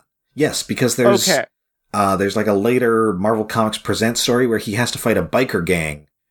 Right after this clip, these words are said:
Speaker 1: that's all werewolves that he infected.
Speaker 2: Okay, okay. I was, um, I think I, I think I was, uh, misremembering something.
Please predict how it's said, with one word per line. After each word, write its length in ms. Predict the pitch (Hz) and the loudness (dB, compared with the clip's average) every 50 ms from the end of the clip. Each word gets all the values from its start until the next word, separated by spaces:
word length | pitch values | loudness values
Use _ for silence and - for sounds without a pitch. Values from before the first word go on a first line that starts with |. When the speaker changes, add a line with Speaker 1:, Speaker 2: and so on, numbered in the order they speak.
| _ - | _ -6
Speaker 1:
that's 220 | - 95 90 - - | -4 -4 -4 -4 -2
all 280 | 117 113 113 107 95 | 0 0 2 2 0
werewolves 520 | 87 101 123 127 117 95 87 82 85 85 - | 0 0 0 0 0 0 -2 -2 -4 -6 -8
that 120 | 80 73 | -10 -10
he 120 | 87 95 98 | -6 -4 -4
infected. 540 | 85 80 - 107 95 - - - - - _ _ _ _ _ _ _ - | -4 -2 -2 -2 -2 -2 -4 -10 -16 -16 _ _ _ _ _ _ _ -4
Speaker 2:
Okay, 760 | - 226 233 240 233 226 226 - 190 160 139 131 123 120 - - _ - | 0 2 2 2 2 0 0 0 0 2 4 4 2 0 -2 -8 _ -2
okay. 360 | 185 190 185 - 180 156 131 - | 0 0 0 2 2 0 0 2
I 80 | - 170 | 0 0
was, 420 | 190 208 208 - - - - - _ _ _ _ _ _ _ - | 0 0 0 -2 -6 -14 -14 -16 _ _ _ _ _ _ _ -4
um, 200 | 185 196 214 220 - | -2 0 0 0 0
I 100 | 202 208 | -2 0
think 240 | 202 233 240 220 220 | 0 0 -2 0 0
I, 160 | 202 190 180 | 0 0 0
I 140 | 160 170 175 | -2 -2 -2
think 240 | - 208 202 196 | 0 0 0 0
I 100 | 190 175 170 | 2 0 0
was, 300 | 151 156 156 139 127 139 | 2 0 -2 -2 -2 -2
uh, 220 | 139 135 123 120 | 0 0 0 0
misremembering 840 | 123 139 151 147 - - 143 127 123 123 120 120 123 117 117 120 117 | -2 -4 -4 -4 -4 -6 -6 -4 -4 -4 -4 -4 -4 -4 -4 -4 -6
something. 480 | - - 117 113 117 - 113 107 110 | -4 -4 -4 -4 -4 -6 -6 -8 -8